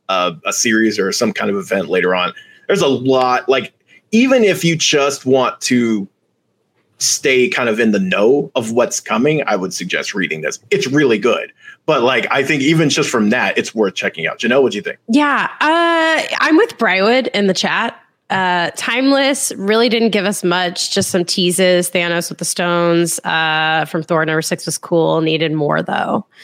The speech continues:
Speaker 2: I, I kind of agree with this. I just, I, I would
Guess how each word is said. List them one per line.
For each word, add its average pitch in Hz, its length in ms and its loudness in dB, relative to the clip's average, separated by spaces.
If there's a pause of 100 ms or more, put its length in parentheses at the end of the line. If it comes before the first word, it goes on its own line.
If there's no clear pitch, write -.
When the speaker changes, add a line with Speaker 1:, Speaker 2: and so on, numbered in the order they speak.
(340)
Speaker 2:
I, 185 180 -4 (100)
I 196 100 -4
kind 240 220 -2
of 226 60 0
agree 196 240 2
with 196 120 -2
this. 202 300 -2
I 208 60 -2
just, 196 360 -2 (580)
I, 220 240 0
I 214 220 0
would 208 240 2